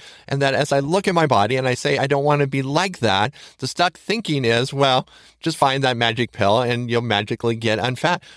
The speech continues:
That is not the way it works. There is science and there is a specific method. And oftentimes it changes for people 'cause body and physiologies are different to lose weight. And so instead of critically thinking and saying,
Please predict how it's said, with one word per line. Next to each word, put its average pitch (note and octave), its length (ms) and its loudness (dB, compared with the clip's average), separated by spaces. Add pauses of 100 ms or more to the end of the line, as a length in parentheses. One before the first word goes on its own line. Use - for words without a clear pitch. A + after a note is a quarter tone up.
(140)
That D#3+ 160 2
is E3+ 100 -2
not F3+ 220 2
the F3+ 80 0
way B2 260 2
it C#3 140 0
works. E3+ 300 -2
There B2+ 180 2
is B2 80 -2
science C3 640 -2
and B2+ 240 -6
there C3+ 160 0
is C#3 180 -2
a C#3+ 160 2 (300)
specific F#3+ 500 0
method. C#3 600 0
And B2 160 0
oftentimes C#3+ 520 0
it A2 80 -2
changes D3+ 340 -2
for - 160 -4
people C3+ 380 -4
'cause B2 140 -4
body C3+ 340 2
and B2 80 -4
physiologies A#2+ 640 0
are A2+ 240 -4
different C3 520 0 (640)
to F3 120 0
lose D3+ 360 2
weight. F3 360 -2 (360)
And D3+ 140 -4
so E3+ 280 2
instead E3+ 400 0
of A3 120 -2
critically A#3 580 0
thinking B2 520 -2 (360)
and B2+ 160 -2
saying, C3 400 0